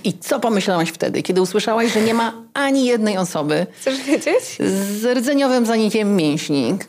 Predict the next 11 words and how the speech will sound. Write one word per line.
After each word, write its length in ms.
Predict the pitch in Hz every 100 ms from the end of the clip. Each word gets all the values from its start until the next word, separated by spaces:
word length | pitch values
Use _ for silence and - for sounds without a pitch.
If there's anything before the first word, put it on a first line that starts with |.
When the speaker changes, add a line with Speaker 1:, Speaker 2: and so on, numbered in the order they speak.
| 202
Speaker 1:
która 480 | - 226 214 208 202
nurkuje? 640 | 208 202 185 156 151 113 - - _ - - - - _ _ _ _ _ _ -
Speaker 2:
Mm, 200 | 277 -
znaczy 220 | 311 466 453
tak, 360 | 165 156 - - 165 - _ _ _ _ _
ze 220 | 214 202 226
spokojem 640 | - 339 330 262 269 330 403 - - _ _ - - _ - _ -
usiadłam 720 | - 302 302 269 254 247 247
do 120 | 247
komputera, 560 | 247 226 202 - - 269 - _ _ -
Speaker 1:
Mhm. 280 | 156 165